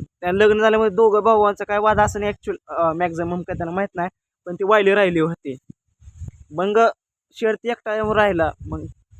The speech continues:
त्यांना वाटून त्यांनी पण ती जमीन विकली आणि ट्रॅक्टर पण विकून टाकला. बघा म्हणतोय, जशी, जशी त्यांच्यासोबत घटना घडली का,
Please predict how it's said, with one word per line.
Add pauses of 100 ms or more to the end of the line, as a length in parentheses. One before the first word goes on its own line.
(120)
त्यांना
वाटून
त्यांनी
पण
ती
जमीन
विकली (300)
आणि
ट्रॅक्टर
पण
विकून
टाकला. (500)
बघा
म्हणतोय, (1400)
जशी, (720)
जशी
त्यांच्यासोबत
घटना
घडली
का,